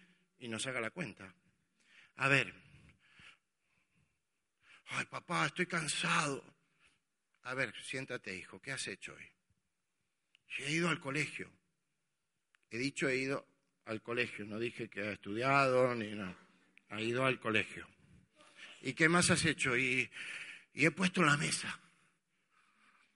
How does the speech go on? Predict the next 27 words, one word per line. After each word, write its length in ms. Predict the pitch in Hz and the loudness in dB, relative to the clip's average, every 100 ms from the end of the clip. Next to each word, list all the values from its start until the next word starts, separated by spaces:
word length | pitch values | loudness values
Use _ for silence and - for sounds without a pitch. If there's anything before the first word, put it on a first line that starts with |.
| _ _ - 98 107 123 131 | _ _ -20 -16 -14 -10 -4
Ah. 0 | |
Ah, 240 | 143 135 | -4 -2
ya 120 | 107 104 | -4 -6
has 60 | |
puesto 280 | - 110 - | -8 -12 -8
la 120 | 98 | -8
mesa. 340 | 110 117 - 95 | -6 -8 -6 -6
¿Y 80 | 127 | 0
qué 140 | 185 | 4
más? 320 | 180 135 - - _ _ _ _ _ _ _ _ _ _ _ _ - | 6 4 -2 -14 _ _ _ _ _ _ _ _ _ _ _ _ -6
¿Y 100 | 123 | -2
ayer 280 | 127 160 165 | 2 2 0
qué 100 | 170 | -2
hiciste? 440 | 165 143 110 104 - - - | -2 -4 -6 -8 -8 -8 2
Y 140 | 151 | 6
lo 140 | 147 | 8
mismo. 420 | 143 190 143 101 - - _ _ _ _ _ _ | 8 6 4 -4 -10 -18 _ _ _ _ _ _
¿Y 60 | 110 | -8
has 60 | |
puesto 220 | 147 143 | -4 -2
la 80 | 135 | 0
mesa 200 | 151 143 | 0 -2
también? 320 | 139 143 151 | -2 -2 -2
Bueno, 180 | 143 135 | -2 -2
no, 120 | 135 | -2
ayer 240 | 127 127 143 | -2 0 0
no. 240 | 131 95 | -2 -4